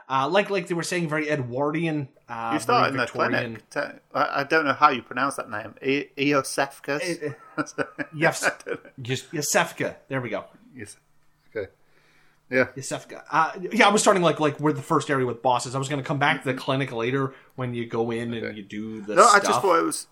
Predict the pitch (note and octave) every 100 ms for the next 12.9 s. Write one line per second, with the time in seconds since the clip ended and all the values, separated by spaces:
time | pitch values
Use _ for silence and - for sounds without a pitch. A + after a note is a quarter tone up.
0 | - D#3 F#3 E3+ D3+ - F#3+ F3 D#3+ -
1 | D3+ - D3+ - D#3 C3 C#3 C#3+ C3+ C3+
2 | C3+ - _ - B2+ B2 A#2+ G#2+ A2 -
3 | F#2 - F#2+ G2+ G2+ G2 G2 - - -
4 | - F#2+ - - _ - D3+ - D3 C#3
5 | C3+ C3+ C#3 B2 A2+ - - A#2 G#2+ -
6 | G2 G2+ - _ _ C3+ A#2+ A2 A2 A2
7 | A#2+ A2 - - F#2+ - _ _ _ _
8 | - - - - G#2+ A#2+ A#2 B2 C3 D#3+
9 | E3 A#2+ B2 A#2+ A2+ A#2+ A2+ - - A2+
10 | A2 A2 A2 - - G#2 - A#2 - -
11 | - A2+ A2 A2 A2+ G#2 - A2 - A2+
12 | G#2 G#2 G2+ A#2 A#2+ A2 A#2 A2+ A2